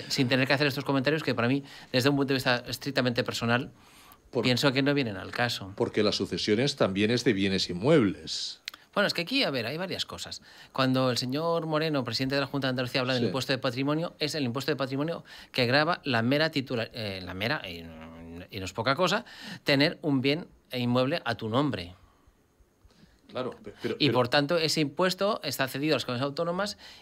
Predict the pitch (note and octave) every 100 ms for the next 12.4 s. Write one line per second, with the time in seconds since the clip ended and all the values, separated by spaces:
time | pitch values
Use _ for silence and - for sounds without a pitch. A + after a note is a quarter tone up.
0 | - C#3+ B2+ C3 C3+ C#3+ D3+ E3 - D3
1 | C#3+ C3+ B2+ A#2 A2+ A2 G#2+ G#2 G2+ G2+
2 | A2 B2 A#2+ C#3+ C#3 D3 C3 C#3 C3 A#2+
3 | - A2 - A2 C3 G#3 - - - -
4 | - A#2+ C3 C#3+ D#3+ - C3+ A#2+ A#2 A2
5 | C3 B2+ B2+ C#3 D#3 D#3 - - D#3 C#3+
6 | D3 C#3+ B2+ - A2+ B2+ C3 E3 D3 B2+
7 | B2 A#2+ B2 C#3 E3 C3+ A#2 G#2 - -
8 | - - A#2 A2 A2+ A#2+ C3+ A#2+ B2+ C#3+
9 | D#3 F#3+ D#3 B2+ A#2+ C3+ C3 C3 D#3+ D#3+
10 | E3+ F3 D#3 G#2+ - G2+ D3 - G#2 -
11 | - - A2+ G#2 C3+ C3 - D3 C#3+ C3
12 | A#2+ A2+ A#2